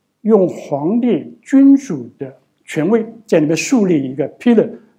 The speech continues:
of Ashoka，然后告诉人家说，这个就是以前佛祖在那边工作的地方、出生的地方、死亡的地方、传法的地方。那么这个呢，你可以在印度的一些最重要的场所呢，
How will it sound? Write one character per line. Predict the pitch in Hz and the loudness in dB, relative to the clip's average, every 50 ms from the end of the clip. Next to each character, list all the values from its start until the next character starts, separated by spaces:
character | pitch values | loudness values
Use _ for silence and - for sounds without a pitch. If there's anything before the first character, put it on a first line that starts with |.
| _ _ _ | _ _ _
of | - 147 143 | -8 -8 -8
Ashoka， | 120 - - - - 240 254 - - - - - - - _ _ _ _ _ _ | -8 -10 -10 -2 2 2 2 4 2 -6 -8 -8 -16 -20 _ _ _ _ _ _
然 | _ 156 143 | _ -6 -6
后 | 147 147 | -6 -6
告 | 147 - 240 202 175 | -4 0 2 2 2
诉 | - - | 0 -4
人 | 147 131 131 | -6 -6 -6
家 | 123 135 135 | -8 -8 -10
说， | 131 - - 135 135 _ _ _ _ | -10 -12 -14 -14 -14 _ _ _ _
这 | _ - 277 | _ 2 2
个 | 190 - 131 - - - - | 2 2 -2 -10 -14 -20 -14
就 | _ - 147 | _ -6 -6
是 | 127 147 143 | -4 -4 -6
以 | 127 120 | -6 -6
前 | 120 - - 135 131 - | -8 -10 -12 -12 -14 -14
佛 | _ _ _ 135 143 | _ _ _ -8 -8
祖 | 147 - 139 | -6 -6 -10
在 | 120 - 151 131 | -8 -8 -8 -6
那 | 123 | -6
边 | 127 139 131 123 | -10 -12 -12 -16
工 | - - 175 165 175 | -8 -6 -4 -4 -4
作 | 160 - 143 | -4 -6 -6
的 | 135 | -6
地 | 120 123 120 | -10 -12 -14
方、 | 123 127 _ _ _ _ _ _ | -16 -18 _ _ _ _ _ _
出 | - - 185 156 | -10 -8 -8 -6
生 | - 180 | -6 -6
的 | 151 135 | -8 -8
地 | 123 127 | -10 -12
方、 | 127 135 131 127 _ _ _ | -14 -14 -18 -20 _ _ _
死 | _ - - - 139 | _ -14 -12 -10 -8
亡 | 127 127 123 131 | -8 -8 -8 -8
的 | 143 135 | -10 -10
地 | - 131 | -10 -14
方、 | 123 - 120 120 _ _ _ _ _ _ _ _ _ | -16 -18 -20 -20 _ _ _ _ _ _ _ _ _
传 | - - - 151 | -16 -10 -10 -8
法 | 160 156 117 | -8 -8 -10
的 | 104 120 | -12 -14
地 | 117 127 | -18 -20
方。 | 117 - - - _ - _ _ _ _ _ _ _ _ _ _ | -18 -18 -20 -20 _ -20 _ _ _ _ _ _ _ _ _ _
那 | - 156 | -12 -10
么 | 143 147 135 | -10 -10 -10
这 | - - - 285 254 | -12 -2 0 0 0
个 | 170 147 | 0 -2
呢， | 123 123 120 - _ _ _ _ _ _ _ _ _ _ | -6 -6 -14 -20 _ _ _ _ _ _ _ _ _ _
你 | - 139 135 | -6 -6 -6
可 | 135 - 175 | -4 -4 -4
以 | 160 - | -4 -4
在 | - - 165 143 135 127 127 - _ _ _ _ _ _ _ _ _ _ _ | -4 -4 -6 -6 -6 -10 -14 -20 _ _ _ _ _ _ _ _ _ _ _
印 | - 208 202 190 170 147 | -6 -4 -2 -2 -2 -2
度 | 139 156 131 123 | -4 -6 -8 -8
的 | 120 | -8
一 | 123 120 | -10 -12
些 | 117 - - 131 | -10 -10 -10 -10
最 | 127 - 247 185 | -8 -6 -6 -6
重 | - - 180 143 | -4 -4 -6 -6
要 | 127 120 | -6 -10
的 | 117 117 | -14 -18
场 | - - - 113 131 | -20 -20 -18 -18 -18
所 | 135 - - 117 110 113 | -18 -18 -20 -20 -20 _
呢， | 117 | _